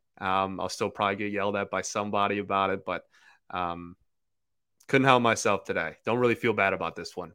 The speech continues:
being, uh, being in the, whatever, it's gonna be forty-five minutes long. So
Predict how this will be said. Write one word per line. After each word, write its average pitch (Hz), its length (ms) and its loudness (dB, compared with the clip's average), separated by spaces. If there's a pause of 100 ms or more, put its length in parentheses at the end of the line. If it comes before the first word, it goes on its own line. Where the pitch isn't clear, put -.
being, 87 260 -8
uh, 85 280 -6
being 95 180 -8
in 87 140 -10
the, 85 140 -8
whatever, 87 340 -2
it's 87 120 -10
gonna 90 140 -8
be 85 120 -12
forty-five 90 520 -6
minutes 90 300 -12
long. 90 340 -8
So 90 380 -10